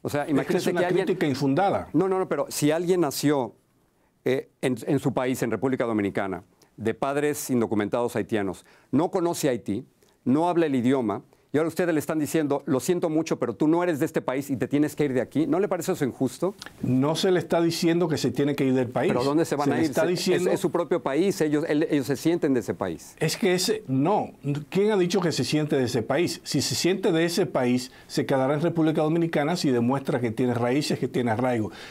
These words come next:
Speaker 2: Ya se ha dicho que se le buscará una solución, que no se deportará a nadie. Ahora, la Constitución Dominicana es muy clara y debe ser respetada. Es el derecho que tiene República Dominicana como un s-, país soberano a determinar quiénes acceden a la nacionalidad y la manera de hacerlo.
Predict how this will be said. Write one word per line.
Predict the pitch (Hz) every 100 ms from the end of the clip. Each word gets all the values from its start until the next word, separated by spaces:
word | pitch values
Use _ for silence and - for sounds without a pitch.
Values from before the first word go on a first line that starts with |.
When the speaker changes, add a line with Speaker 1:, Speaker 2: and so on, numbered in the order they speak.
| -
Speaker 2:
Ya | 123 143 147
se | 190
ha |
dicho | 151 156 165
que | 143
se | 143
le | 127
buscará | 123 117 123 123
una | 135 131
solución, | 165 147 - 143 143
que | 120
no | 120
se | 147
deportará | 127 120 123 110 117 120
a |
nadie. | 127 131 104 - - - -
Ahora, | 127 156 143 - -
la | 131 135
Constitución | 131 120 131 127 170 175
Dominicana | 180 185 180 180 165 175
es | 165
muy | 139 147
clara | - 135 131 180 - - -
y | 151
debe | 139 147
ser | 156 120
respetada. | 123 120 107 190 170
Es | -
el | 170
derecho | 151 139 175 247
que | 151
tiene | 147 156 147
República | 127 139 151 151
Dominicana | 147 147 151 147 135 180 - - -
como | - 123 151
un |
s-, | 156 - 208
país | 156 135 135
soberano | 165 143 135 135 139
a |
determinar | 135 135 143 143 135 135 123
quiénes | 160 214 220 -
acceden | 117 - 180 226
a | 160
la | 131
nacionalidad | 127 123 120 120 120 123 113 - - - -
y | 151
la | 143
manera | 127 135 180 147
de | 120
hacerlo. | 104 185 175 104